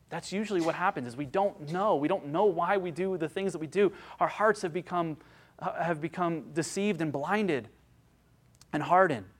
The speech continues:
Strong faith understands what God really has done for us and promised to us in a troubled world. In the midst of a world that has, that has substituted true things about God for lies,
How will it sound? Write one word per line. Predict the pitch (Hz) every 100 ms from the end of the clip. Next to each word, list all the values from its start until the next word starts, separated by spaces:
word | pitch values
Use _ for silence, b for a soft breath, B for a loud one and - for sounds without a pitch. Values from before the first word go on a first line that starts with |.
| _ _ b b b b
Strong | - - 208 220 202
faith | - 214 190
understands | 180 190 180 - 190 196 185 147
what | 165
God | 151 165 139 139
really | 196 196 175
has | 165
done | 139 165
for | 165 143
us | 123 120
and | 139 135
promised | - 180 185 -
to | 139
us | 127 123
in | 160 147
a |
troubled | - - 165 170 147
world. | 143 160 151 107 - _ b b b
In | 180
the | 180
midst | 190 226 220
of | 175
a |
world | 147 175 202 180 151
that | 147
has, | 151 135 B B
that | 156
has | 156 151
substituted | - - - 220 208 196 180 156 127
true | 202
things | 208 208 180
about | 147 151 139
God | 135 123 123 B B B B _
for | - 123
lies, | 143 170 127 95 95 -